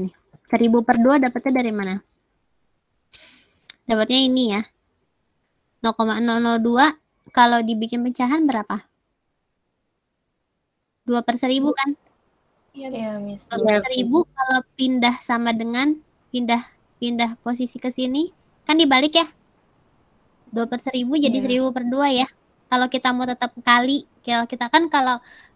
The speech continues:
Speaker 1: perkalian, kalau pindah jadi pembagian gitu kan. Kalau penjumlahan, pindah jadi pengurangan gitu kan. Prinsip, prinsip matematika dasarnya nih. Nah, jadi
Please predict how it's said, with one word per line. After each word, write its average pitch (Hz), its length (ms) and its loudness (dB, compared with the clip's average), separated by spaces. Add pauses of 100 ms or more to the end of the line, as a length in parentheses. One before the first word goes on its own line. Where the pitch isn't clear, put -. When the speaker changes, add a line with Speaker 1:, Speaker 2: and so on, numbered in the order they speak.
Speaker 1:
perkalian, 254 800 0
kalau 269 240 -2
pindah 254 560 -2
jadi 247 240 -6
pembagian 233 720 -4
gitu 247 160 -8
kan. 277 320 -2 (1900)
Kalau 240 640 -2
penjumlahan, 247 1040 -4 (400)
pindah 254 320 -2
jadi 247 240 -4
pengurangan 240 580 -8
gitu 247 220 -8
kan. 240 320 -4 (340)
Prinsip, 247 380 -10
prinsip 247 340 -4
matematika 240 540 -6
dasarnya 247 400 -2
nih. 240 200 -2 (200)
Nah, 196 160 -6 (400)
jadi 214 400 0